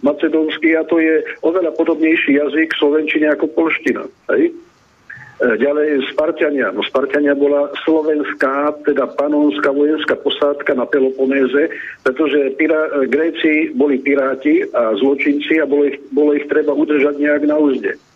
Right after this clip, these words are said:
Áno. To znamená, vrátim sa naspäť, na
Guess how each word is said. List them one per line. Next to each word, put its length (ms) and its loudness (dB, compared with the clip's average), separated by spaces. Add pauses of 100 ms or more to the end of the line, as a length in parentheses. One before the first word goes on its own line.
(680)
Áno. 240 2 (480)
To 160 0
znamená, 480 0
vrátim 320 0
sa 160 -2
naspäť, 480 -4 (160)
na 160 -2